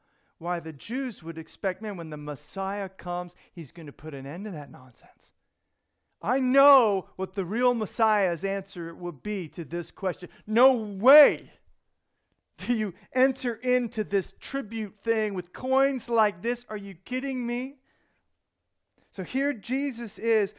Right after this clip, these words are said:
holding this coin in his hand. Son of God versus Son of God, it would seem, right? Just, uh, uh, uh,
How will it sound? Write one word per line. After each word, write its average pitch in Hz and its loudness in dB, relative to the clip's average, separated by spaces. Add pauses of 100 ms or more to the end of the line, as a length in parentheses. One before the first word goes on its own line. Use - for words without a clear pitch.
(140)
holding 269 -2
this 220 -4
coin 226 -4
in 220 -4
his 269 -4
hand. 208 -2 (180)
Son 277 0
of 277 2
God 285 2 (240)
versus 208 -2
Son 240 -2
of 226 -2
God, 214 4
it 165 -10
would 151 -12
seem, 127 -12
right? 175 -4 (760)
Just, 185 -12 (500)
uh, - -8
uh, 180 -4
uh, 185 -2